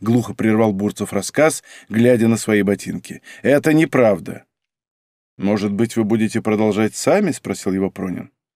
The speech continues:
«Нет», — упрямо сказал Бурцев. «Я буду слушать».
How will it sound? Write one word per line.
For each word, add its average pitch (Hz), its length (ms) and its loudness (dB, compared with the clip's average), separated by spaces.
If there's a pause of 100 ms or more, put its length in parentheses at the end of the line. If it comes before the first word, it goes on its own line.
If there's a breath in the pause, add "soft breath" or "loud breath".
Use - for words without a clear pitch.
(560)
«Нет», — 110 720 0 (380)
упрямо 117 500 2
сказал 101 360 0
Бурцев. 87 540 -10 (300 soft breath)
«Я 113 360 2
буду 117 320 -2
слушать». - 680 -12